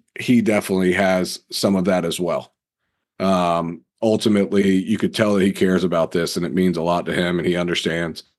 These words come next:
you know, what he's gone through to get here. But the Augusta thing, when they mentioned that, you know, you're, you're in Augusta, you're in the U S Open, you could see he was, he was fighting it off a little bit.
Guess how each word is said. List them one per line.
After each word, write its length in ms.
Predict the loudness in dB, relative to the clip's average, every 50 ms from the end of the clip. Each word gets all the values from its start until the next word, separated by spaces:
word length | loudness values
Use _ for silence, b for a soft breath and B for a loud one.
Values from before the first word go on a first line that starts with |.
| b b b b b b b b -2
you 60 | 0
know, 100 | 0 2
what 140 | 2 2 2
he's 120 | 2 0
gone 260 | 0 2 2 2 2
through 100 | 0 0
to 80 | 0 0
get 160 | 0 -2 0
here. 240 | 0 0 0 0 -2
But 340 | -2 -2 -2 -2 -2 -6 _ _ _ _ _ _ _ _ _ -2
the 140 | 0 2 2
Augusta 420 | 2 4 2 2 2 2 0 0
thing, 220 | 2 2 2 2
when 80 | 2 2
they 140 | 2 2 2
mentioned 340 | 2 0 -2 -2 -2 -2 -2
that, 220 | -2 -2 -2 -2
you 40 | -2
know, 120 | -2 0
you're, 280 | 0 2 2 2 0 -2 -2
you're 180 | 0 0 2
in 80 | 2 0
Augusta, 400 | -2 -2 -2 -2 -2 -2 -2 0
you're 160 | 0 0 0
in 60 | 0
the 80 | 0 0
U 100 | 0 -2
S 140 | -2 -2 -2
Open, 200 | -2 0 0 0
you 80 | 2
could 160 | 2 0 0
see 220 | 0 2 2 4 4
he 100 | 4 4
was, 260 | 2 2 0 -2 b b b b b b b
he 100 | 0 2
was 120 | 2 2 2
fighting 280 | 2 2 0 0 0
it 100 | -2 0
off 200 | 0 -2 -2 -4
a 40 | -6
little 180 | -8 -8 -8 -6
bit. 240 | -6 -8 -8 -10